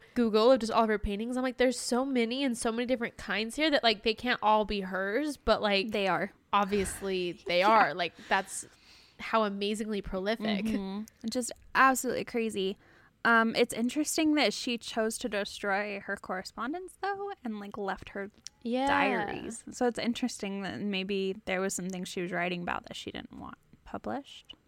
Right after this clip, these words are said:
Speaker 2: So I don't know about that, but some of her last paintings were watercolors depicting events of World War Two. Um, so like we said, just a little bit more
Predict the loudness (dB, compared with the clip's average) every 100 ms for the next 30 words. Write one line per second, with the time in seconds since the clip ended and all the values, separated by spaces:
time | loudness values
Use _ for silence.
0 | _ -4 0 4 6 8 8 6 8 8
1 | 6 6 8 6 8 10 10 10 4 4
2 | 2 4 4 8 8 8 0 -2 0 2
3 | 2 2 0 0 0 4 6 6 4 2
4 | 2 0 -4 -4 -4 -4 -6 -2 -2 0
5 | -2 0 2 2 0 -2 0 2 4 4
6 | 2 -4 _ _ _ 2 2 2 0 0
7 | 0 0 0 -4 -2 0 2 2 2 -2
8 | -2 0 2 2 0